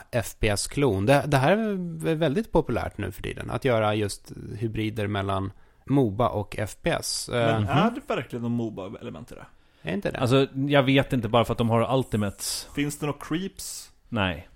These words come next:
Speaker 3: nej,
Speaker 2: Nej,
Speaker 3: det
Speaker 2: det är
Speaker 3: finns
Speaker 2: väl,
Speaker 3: inte,
Speaker 2: det är
Speaker 3: så
Speaker 2: väl
Speaker 3: att
Speaker 2: mer Team Fortress med abilities?
Speaker 3: Ja, precis.
Speaker 1: Är det?
Speaker 3: Jag tycker att moba, man ska vara försiktig när man säger att det är moba. Det är för att hjältarna har Ultimates, som, att de har förmågor som folk har kallat det för moba,
Speaker 1: Mm.
Speaker 3: men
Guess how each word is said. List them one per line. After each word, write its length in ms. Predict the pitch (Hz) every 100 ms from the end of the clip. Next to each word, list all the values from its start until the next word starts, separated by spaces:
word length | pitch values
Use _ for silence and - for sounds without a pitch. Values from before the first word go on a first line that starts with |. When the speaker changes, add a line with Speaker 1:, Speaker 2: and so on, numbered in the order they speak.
| -
Speaker 3:
nej, 280 | 110 95 87
Speaker 2:
Nej, 100 | 98
Speaker 3:
det 60 | 143
Speaker 2:
det 80 | 156
är 40 |
Speaker 3:
finns 100 | 165
Speaker 2:
väl, 80 | 180
Speaker 3:
inte, 140 | 165
Speaker 2:
det 60 | 165
är 20 |
Speaker 3:
så 60 | 165
Speaker 2:
väl 80 | 180
Speaker 3:
att 60 |
Speaker 2:
mer 80 | 175
Team 320 | 175 - 175
Fortress 680 | 160 - 170 180 - 175 -
med 240 | 165 156 151 - _ - - -
abilities? 480 | 139 139 147 156 170
Speaker 3:
Ja, 380 | 127 131 123 110
precis. 500 | 127 120 117 147 120
Speaker 1:
Är 40 | 101
det? 60 |
Speaker 3:
Jag 100 | 127
tycker 220 | 139 131
att 140 | 127 -
moba, 560 | 139 127 120 131 117
man 140 | 113 127
ska 120 | -
vara 80 | 135
försiktig 340 | 131 131 123 117
när 60 |
man 140 | 110 104
säger 120 | 104
att 40 |
det 60 | 101
är 20 |
moba. 380 | 104 101 101 101
Det 140 | 110
är 40 | 120
för 120 | -
att 280 | 101 - - -
hjältarna 540 | 110 117 101 - 110
har 280 | 98 98 - - - _ -
Ultimates, 540 | 110 104 101 76 -
som, 440 | - - 110 90 90 _ _ -
att 80 | -
de 100 | 107
har 80 | 101
förmågor 460 | 107 117 110 95
som 280 | 90 95 92 - -
folk 200 | 104 90
har 80 | 98
kallat 280 | - 104 92
det 80 |
för 100 | 95
moba, 340 | 98 95 92 92
Speaker 1:
Mm. 120 | 120
Speaker 3:
men 200 | 101 92